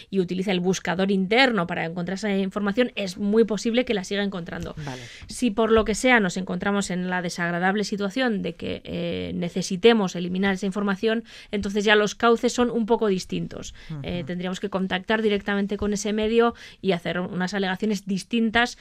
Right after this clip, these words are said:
Speaker 1: que no, eh, corresponden a este tema del que estamos hablando, ¿no? A este derecho al olvido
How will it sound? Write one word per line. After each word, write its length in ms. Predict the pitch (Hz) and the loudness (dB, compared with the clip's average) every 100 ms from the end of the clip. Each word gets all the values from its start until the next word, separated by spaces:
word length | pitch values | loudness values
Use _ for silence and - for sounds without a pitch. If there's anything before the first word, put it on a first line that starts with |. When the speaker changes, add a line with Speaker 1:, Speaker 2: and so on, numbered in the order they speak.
| - - | -20 -4
Speaker 1:
que 160 | 208 | 0
no, 420 | 196 202 202 208 - | 2 4 4 2 0
eh, 220 | 185 180 | -2 -2
corresponden 560 | 202 190 - 208 220 | -2 -2 0 2 4
a 100 | 190 | 4
este 720 | 185 - 196 185 180 180 175 175 | 2 -2 -2 0 0 -2 -4 -2
tema 200 | 196 185 | -2 0
del 120 | 185 | -2
que 20 | 185 | -2
estamos 240 | 196 180 | -4 -2
hablando, 300 | 190 202 170 | 0 0 0
¿no? 80 | 196 | 0
A 80 | 196 | 0
este 220 | - 185 | -2 -6
derecho 320 | 180 185 - | -2 -4 -2
al 80 | 208 | -2
olvido 420 | 185 180 185 196 | 0 0 0 0